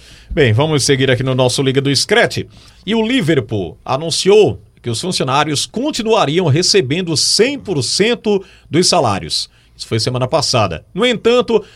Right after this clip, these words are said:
apenas vinte por cento desse valor vai ser pago pelo clube inglês. Todo o montante restante seria bancado pelo governo britânico, que tinha anunciado no mês anterior que vai assumir oitenta por cento dos salários dos trabalhadores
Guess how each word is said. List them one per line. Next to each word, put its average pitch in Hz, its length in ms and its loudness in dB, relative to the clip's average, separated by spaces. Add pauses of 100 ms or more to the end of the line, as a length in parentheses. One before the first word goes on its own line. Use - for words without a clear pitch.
(120)
apenas 185 420 0
vinte 185 320 -4
por 156 200 -4
cento 170 280 -4
desse 147 220 -2
valor 151 400 2
vai 135 140 0
ser 170 240 0
pago 139 420 0
pelo 143 240 2
clube 214 400 -4
inglês. 139 640 0 (460)
Todo 220 300 4
o - 20 2
montante 151 520 0
restante 180 640 0 (200)
seria 247 560 2
bancado 175 480 0
pelo 175 200 0
governo 175 420 2
britânico, 202 880 0
que 110 140 -4
tinha 160 280 -4
anunciado 151 640 0
no 143 80 0
mês 107 200 0
anterior 127 560 2 (260)
que 107 140 -6
vai 151 240 2
assumir 196 360 0
oitenta 208 600 -2
por 208 240 -4
cento 202 360 -2
dos 190 180 2
salários 147 580 0
dos 208 340 -2
trabalhadores 185 800 2